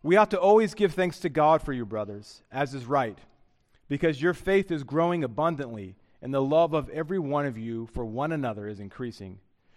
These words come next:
Therefore, we ourselves boast about you in the churches of God for your steadfastness and faith in all your persecutions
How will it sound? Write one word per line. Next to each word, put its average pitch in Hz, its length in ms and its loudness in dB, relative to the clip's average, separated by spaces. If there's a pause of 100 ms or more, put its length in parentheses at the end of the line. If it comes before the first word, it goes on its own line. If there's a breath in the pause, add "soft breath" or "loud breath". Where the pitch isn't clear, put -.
(160)
Therefore, 185 440 4
we 180 180 4
ourselves 190 480 6
boast 156 380 -2
about 123 380 -4
you 131 100 -4
in 117 80 -4
the 113 80 -6
churches 165 420 -8
of 139 160 -10
God 113 380 -4 (340 soft breath)
for - 160 -2
your 135 140 -4
steadfastness 165 1200 -4
and 113 120 -12
faith 180 540 -2 (300)
in 127 140 -8 (100)
all 185 320 2
your 190 160 0
persecutions 156 1000 -8